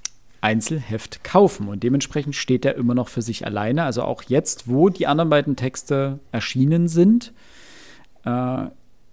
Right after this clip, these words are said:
ist da scheinbar keine Notwendigkeit, dass man immer alle drei lesen muss, um da einen ganzen Teil zu haben. Also, um das zu vergleichen, niemand würde sich jetzt in Herr der Ringe, die Gefährten kaufen und sagen, „Tolles Buch,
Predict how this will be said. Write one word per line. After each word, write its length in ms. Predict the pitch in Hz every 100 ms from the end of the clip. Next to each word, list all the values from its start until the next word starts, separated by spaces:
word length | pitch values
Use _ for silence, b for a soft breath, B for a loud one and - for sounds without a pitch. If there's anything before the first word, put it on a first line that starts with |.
| -
ist 380 | - 139 - -
da 260 | 131 139 123
scheinbar 760 | - 131 135 131 131 131 131
keine 320 | 123 - 127 139
Notwendigkeit, 800 | 127 104 117 143 - - 160
dass 140 | 139 -
man 120 | 139
immer 180 | 131 131
alle 160 | 135 151
drei 200 | 170 165
lesen 300 | 101 95 101
muss, 260 | 110 120 -
um 400 | 120 113 113 113 B B -
da 140 | 120 117
einen 280 | 120 127 123 - - - - -
ganzen 280 | 113 - 117
Teil 200 | 120 131
zu 160 | -
haben. 280 | 92 90 - - - - - - - - - - - - - -
Also, 320 | 143 120 123 -
um 80 | 120
das 140 | 110
zu 100 | -
vergleichen, 500 | 117 107 107 117 120
niemand 280 | 117 135 120
würde 120 | 120
sich 120 | 113 113
jetzt 200 | 113 -
in 60 |
Herr 80 | 107
der 100 | 117
Ringe, 140 | 117 127
die 80 | 113
Gefährten 680 | 113 - 123 - 120 131 147
kaufen 280 | - 127 127
und 60 | 113
sagen, 380 | 117 120 117
„Tolles 360 | - - 185 151
Buch, 400 | - 170 226 -